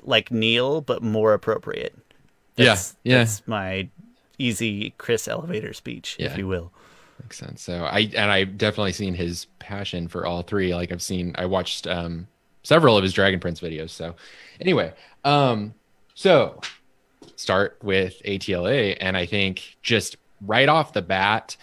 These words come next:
Speaker 2: um, and I'm stealing this a little bit from my friend Michael, who, uh, got me to watch, uh, the, got me started on the franchise in the first place. Um, so I'm paraphrasing him a little bit in saying that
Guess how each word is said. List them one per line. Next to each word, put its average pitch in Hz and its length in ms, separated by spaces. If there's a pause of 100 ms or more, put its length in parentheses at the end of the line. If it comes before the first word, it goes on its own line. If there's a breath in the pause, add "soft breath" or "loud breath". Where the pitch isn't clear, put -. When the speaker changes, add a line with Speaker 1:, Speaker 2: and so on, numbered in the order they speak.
(360 loud breath)
Speaker 2:
um, 95 500 (420)
and 117 120
I'm 107 120
stealing 123 440
this 113 160
a 110 40
little 101 200
bit 95 240
from 98 220
my 90 160
friend 90 300
Michael, 85 420
who, 87 420 (320)
uh, 78 220 (800)
got 98 180
me 95 100
to 87 80
watch, 87 540 (200)
uh, 87 260
the, 82 120 (540)
got 101 140
me 95 60
started 92 260
on 87 80
the 87 60
franchise 90 380
in 87 60
the 82 60
first 87 200
place. 85 240 (320 loud breath)
Um, 90 420
so 101 120
I'm 87 60
paraphrasing 92 500
him 98 160
a 92 60
little 87 160
bit 95 260 (300 loud breath)
in 113 160
saying 101 500 (320 loud breath)
that 101 420